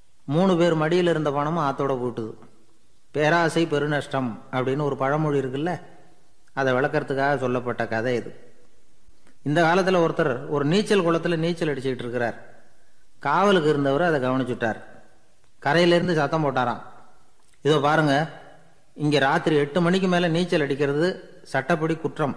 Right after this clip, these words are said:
அதுக்கு அனுமதி கிடையாது, தெரியாதா உங்களுக்கு?" அப்படின்னாராம். இதுக்கு அவரு, "ஐயையோ, நான் நீச்சல் அடிக்க வந்தவன் இல்லைங்க,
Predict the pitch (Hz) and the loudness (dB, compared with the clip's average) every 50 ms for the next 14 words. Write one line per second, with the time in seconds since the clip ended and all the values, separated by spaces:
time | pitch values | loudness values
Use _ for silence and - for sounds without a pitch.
0 | - - 135 139 127 135 131 139 160 165 156 147 131 131 127 143 143 120 95 - | -6 -6 -4 -2 -2 0 0 0 0 0 0 0 0 0 0 0 0 0 -2 -6
1 | - - - - - - - - - - - 139 151 160 151 147 139 127 127 120 | -14 -16 -20 -20 -20 -18 -18 -18 -8 -2 0 4 4 4 4 4 2 2 0 0
2 | 120 104 117 127 120 - - - - 147 135 139 135 127 123 117 107 107 107 - | 0 0 -2 -2 -4 -6 -8 -4 -2 0 0 2 2 2 0 0 -2 -4 -6 -10
3 | - - - - - - - - - - - - - - - - - - - - | -14 -20 -20 -20 -20 -20 -20 -20 -20 -20 -20 -20 -20 -20 -20 -20 -20 -12 -2 0
4 | 143 147 151 147 139 131 131 147 156 165 180 170 135 110 95 - - - - 131 | 2 2 4 4 2 4 4 4 6 6 6 4 4 2 -2 -6 -12 -6 -4 0
5 | 151 156 165 165 160 165 175 180 165 156 147 147 143 143 151 170 190 175 190 185 | 2 2 2 2 4 2 2 2 0 0 -2 -2 -2 0 0 -2 -2 0 0 0
6 | 165 156 156 151 160 147 143 143 147 147 147 143 139 147 143 135 127 135 156 156 | 0 0 0 0 0 0 0 0 0 0 0 0 -2 -2 -2 0 0 0 -2 -4